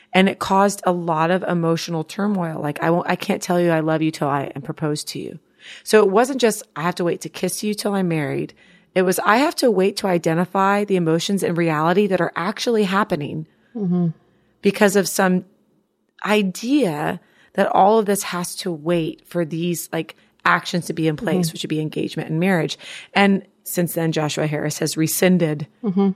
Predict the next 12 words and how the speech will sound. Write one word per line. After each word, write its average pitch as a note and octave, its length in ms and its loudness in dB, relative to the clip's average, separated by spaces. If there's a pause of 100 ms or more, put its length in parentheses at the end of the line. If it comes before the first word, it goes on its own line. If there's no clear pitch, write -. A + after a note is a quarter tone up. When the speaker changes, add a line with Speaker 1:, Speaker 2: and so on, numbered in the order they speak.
(160)
Speaker 1:
the G3+ 80 4
book F3+ 220 2
that F3+ 80 0
he E3+ 160 0
wrote. E3 280 2
And E3+ 200 0
I F3 100 2
watched F3 300 2
this E3+ 120 -6
documentary E3 580 -2
on D3+ 160 -4
Prime D#3+ 600 -2